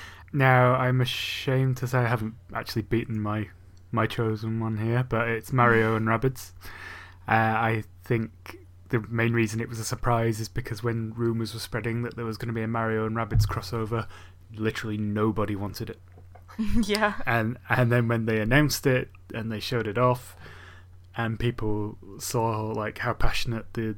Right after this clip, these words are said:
Speaker 1: the lead de-, designer was on this game, how well it played, it, everyone was just all in, I think, from that point on. And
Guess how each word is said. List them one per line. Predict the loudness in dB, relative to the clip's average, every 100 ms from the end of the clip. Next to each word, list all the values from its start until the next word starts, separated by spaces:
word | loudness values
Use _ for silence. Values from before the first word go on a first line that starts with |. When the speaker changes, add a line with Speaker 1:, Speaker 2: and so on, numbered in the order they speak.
| -6
Speaker 1:
the |
lead | -6 -4
de-, | -4 -6 -8 -8
designer | -4 2 4 4 4
was | 4 2
on | 0
this | -4 -4
game, | -2 0 -2 -2 -6 -10 -18 -20 -20 -20 -20 -8
how | 2 2
well | 4 0
it | -2 -4
played, | 0 2 2 0 -4 -6 -12 -14 -20 -20 -20 -20 -20 -20 -20 -2
it, | 0 0 -4 -4
everyone | -2 2 0 0
was | -4
just | -6 -2
all | 0 0
in, | 0
I | -2
think, | -6 -10
from | -8 -6
that | -4
point | -2 2
on. | 2 0 -6 -16 -4
And | -2 0 -2 -6